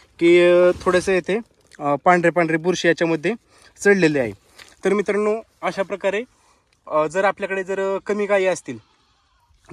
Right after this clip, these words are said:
तर मित्रांनो, ह्या ज्या खड्ड्याचे जे माप आहे, तर, अ, ते आपण फक्त दीड ट्रॅक्टर बसेल एवढेच माप आपण ठेवायचे आहे, कारण की तुमचा दररोज हा जो थर आहे, तर तो संपूर्णपणे खड्ड्यातील थर जो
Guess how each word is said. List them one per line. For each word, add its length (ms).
तर 80
मित्रांनो, 340
ह्या 80
ज्या 180
खड्ड्याचे 360
जे 100
माप 300
आहे, 140
तर, 280
अ, 120
ते 60
आपण 280
फक्त 200
दीड 240
ट्रॅक्टर 300
बसेल 280
एवढेच 280
माप 220
आपण 220
ठेवायचे 380
आहे, 100
कारण 260
की 60
तुमचा 320
दररोज 420
हा 120
जो 180
थर 160
आहे, 240
तर 160
तो 100
संपूर्णपणे 640
खड्ड्यातील 480
थर 120
जो 180